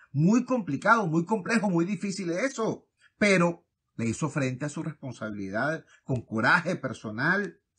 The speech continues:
Repito, ¿hasta cuándo vamos a seguir nosotros destruyéndonos? Y eso era lo que le explicaba ayer a este colega. Errores los hemos cometido todos. En veinte años de lucha, con estos resultados magros,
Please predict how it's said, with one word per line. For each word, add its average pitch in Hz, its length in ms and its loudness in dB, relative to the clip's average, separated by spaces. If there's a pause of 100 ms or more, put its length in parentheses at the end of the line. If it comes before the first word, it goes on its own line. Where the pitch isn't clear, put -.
(140)
Repito, 165 480 -4 (180)
¿hasta 135 480 0
cuándo 202 420 0
vamos 165 300 0
a 175 60 -4
seguir 117 360 -6
nosotros 139 720 -8 (220)
destruyéndonos? 120 1300 -4 (180)
Y - 120 -4
eso 160 180 -4
era 165 100 -2
lo 175 100 -10
que 143 80 -8
le 120 60 -6
explicaba 123 380 -6
ayer 143 240 -6
a - 20 -6
este 156 200 -12
colega. 143 500 -6 (300)
Errores 202 720 6 (100)
los 120 160 -2
hemos 135 200 -2
cometido 147 500 0
todos. 123 540 -2 (240)
En 139 160 2
veinte 302 320 0
años 311 240 4
de 247 100 10
lucha, 269 420 2 (160)
con 190 200 2
estos 311 260 4
resultados 254 680 4
magros, 247 560 4